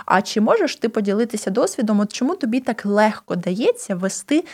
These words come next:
свій особистий блог? Чи можна, от, щоб ти поділився своєю енергією, от якось мене надихнув також?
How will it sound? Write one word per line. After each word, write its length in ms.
свій 320
особистий 540
блог? 260
Чи 120
можна, 300
от, 300
щоб 220
ти 120
поділився 520
своєю 480
енергією, 840
от 180
якось 340
мене 200
надихнув 560
також? 400